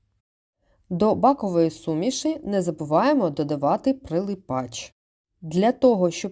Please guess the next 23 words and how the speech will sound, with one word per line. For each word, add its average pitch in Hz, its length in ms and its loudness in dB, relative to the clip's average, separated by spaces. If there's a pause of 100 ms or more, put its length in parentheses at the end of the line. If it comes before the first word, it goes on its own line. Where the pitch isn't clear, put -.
всі - 280 -6
препарати 185 680 0
ефективно 175 600 -4
спрацювали, 180 800 -2
пам'ятайте, 156 840 -2 (380)
витрата 185 540 0
розчину 175 560 0
складає 165 680 0
два-три 151 520 -4
літри 170 420 -4
на 170 140 -2
доросле 208 480 -2
дерево, 180 580 0 (320)
залежно 220 560 2
від 185 180 -6
його 156 360 -4
розмірів, 139 580 -4 (320)
і 240 100 -2
десь 277 300 4
пів 160 300 -6
літра 214 520 -4
на 156 420 -6 (100)
кущ. - 540 -8